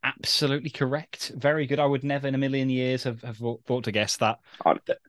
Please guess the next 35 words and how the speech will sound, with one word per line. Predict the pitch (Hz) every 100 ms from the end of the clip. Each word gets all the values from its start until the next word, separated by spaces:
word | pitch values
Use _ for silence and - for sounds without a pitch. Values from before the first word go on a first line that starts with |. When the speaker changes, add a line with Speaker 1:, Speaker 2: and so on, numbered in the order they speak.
| _
Speaker 2:
yeah, | 120 113
I | 113
think, | 135 101
I | 120
mean, | 131 127
that, | - -
that | 123
Speaker 1:
It | -
Speaker 2:
has, | 113
Speaker 1:
sounds | 165
Speaker 2:
I | 160
mean, |
that, | -
Speaker 1:
completely | - 127 127
Speaker 2:
that's | 120
the | 120
Speaker 1:
plausible | 120 120 131
Speaker 2:
topic | 131
Speaker 1:
to | 135
Speaker 2:
I | 120
Speaker 1:
me. | 123
Speaker 2:
can | -
think. | 139 127 - - - _ _ _ _ _ _ _
This | 156 -
episode | - - - 120 127
isn't | 110
discussed | 117 110 117 101 -
much | 98 -
in | 92
Frasier | 98 95 90
Fan | 98 98
Club, | - -
if | -
I'm | 98
honest. | 98 95